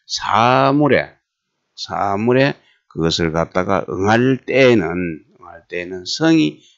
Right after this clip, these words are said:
반드시 그 안에 있지 않다, 있지 않을 것이다.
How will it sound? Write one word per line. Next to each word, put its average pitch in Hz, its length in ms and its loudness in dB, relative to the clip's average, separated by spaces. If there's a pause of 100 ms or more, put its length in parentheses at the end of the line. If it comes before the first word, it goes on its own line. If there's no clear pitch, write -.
반드시 175 1080 2 (280)
그 78 360 -6
안에 95 560 0
있지 - 300 -12
않다, - 260 -10 (420)
있지 - 220 -10
않을 80 200 -8
것이다. - 580 -14